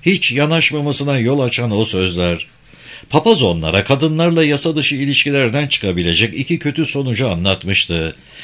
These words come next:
Ya tedavisi imkansız bir hastalık gelir, insanın eti parça parça çürür, sonunda deliliğe yol açardı ya da ortaya babasız bir çocuk çıkardı. İnsanın onurunu lekeleyen bir piç.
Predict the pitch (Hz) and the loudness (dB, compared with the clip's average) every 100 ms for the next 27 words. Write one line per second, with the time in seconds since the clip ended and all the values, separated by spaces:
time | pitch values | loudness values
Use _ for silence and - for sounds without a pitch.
0 | - 95 151 175 165 156 156 151 143 131 | -12 2 2 4 2 4 4 2 0 0
1 | 147 135 139 139 120 147 123 123 127 - | -2 -2 -4 -2 -2 -2 -2 0 0 0
2 | 95 120 90 98 87 101 101 - - 160 | 0 0 0 0 2 0 -2 -12 2 4
3 | 165 160 170 147 147 151 - 139 123 - | 4 2 2 0 0 -2 0 0 2 0
4 | - 139 117 - 110 107 107 113 107 147 | 0 0 0 -2 -2 -2 0 2 2 0
5 | 151 147 143 117 135 123 120 117 120 104 | 0 2 2 2 2 2 2 2 2 2
6 | 123 117 113 113 104 113 117 - - - | 2 2 2 2 4 4 4 0 -18 -4
7 | 143 175 113 104 95 95 92 87 - 107 | 2 4 4 2 2 2 0 2 0 0
8 | 120 120 90 104 87 92 87 104 - 82 | -2 -2 0 -2 -2 -4 -2 -2 -2 -2
9 | 85 85 76 82 78 - - - 160 170 | -2 -2 -2 -4 -4 -10 -20 0 2 4
10 | 151 151 120 78 139 135 131 127 120 117 | 2 2 0 0 0 2 0 -2 0 0
11 | 120 113 95 101 110 92 104 87 107 76 | 0 2 4 2 2 0 -2 -2 -4 -2
12 | - - | 0 -2